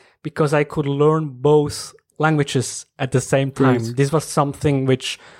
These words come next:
Speaker 1: was quite unique and in a
Speaker 2: Brilliant.
Speaker 1: very informal way. Yeah.
Speaker 2: Brilliant. Yeah, yeah. You, you've been making the podcast for a long time now, haven't you, Daniel? Was it four, five years or something?
Speaker 1: Yes, I started out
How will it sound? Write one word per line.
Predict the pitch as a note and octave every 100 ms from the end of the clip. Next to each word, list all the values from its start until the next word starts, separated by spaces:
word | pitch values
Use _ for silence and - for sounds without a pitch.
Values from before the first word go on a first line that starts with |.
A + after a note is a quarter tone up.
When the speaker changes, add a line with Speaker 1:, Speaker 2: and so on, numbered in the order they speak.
| - -
Speaker 1:
was | C#3+
quite | - - D#3 D3+
unique | D3 D3+ D3+ D3 - -
and | C3 B2 A#2+
in | C#3+ C3
a | B2+
Speaker 2:
Brilliant. | B2+
Speaker 1:
very | C3+ D3 D#3 D3+
informal | D3 - D3 D3 C#3+ C3+
way. | A#2+ A2+ G#2+ G#2+ -
Yeah. | C3+ B2 A#2
Speaker 2:
Brilliant. | D3 D3 B2+ C3 -
Yeah, | C#3 D3 C3+ D3
yeah. | C#3 C#3 C3 -
You, | F#3+ A#3 -
you've | A3+ D4
been | B3+
making | G3+ - D#3+
the |
podcast | D3+ D3 D3 C#3
for | - D3 C#3+
a | D3+
long | E3+ B3+
time | B3+ B2+ B2
now, | B2+ B2 A#2+ D3
haven't | G3 E3+
you, | C#3
Daniel? | C3 B2+ B2+
Was | D#3 C3+
it | - - _
four, | F3 A2+
five | A2+ F#3 A3+
years | G#3 D4+ - - -
or | -
something? | E3 C4+ F#4 -
Speaker 1:
Yes, | G3 G3 - -
I | C#3 D3+ D3 D3+
started | D3+ - G3 G#3 F#3+
out | E3 E3 E3 E3 -